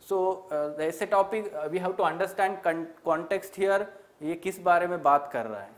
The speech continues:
fine? Okay. Next, hybrid model for smart fence being tested along L O C line of control.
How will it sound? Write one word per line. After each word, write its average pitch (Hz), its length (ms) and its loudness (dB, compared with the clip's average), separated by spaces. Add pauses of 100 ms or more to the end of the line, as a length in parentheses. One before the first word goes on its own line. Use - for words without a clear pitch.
(280)
fine? 202 200 -6 (1000)
Okay. - 240 -14 (2000)
Next, 165 480 -4 (480)
hybrid 185 540 0
model 202 440 4
for 214 220 4
smart 208 560 4
fence 208 320 -2
being 190 380 -4
tested 185 400 2
along 180 400 2
L 165 160 0
O 180 80 2
C 196 180 -2
line 165 240 4
of 175 160 0
control. 180 400 -2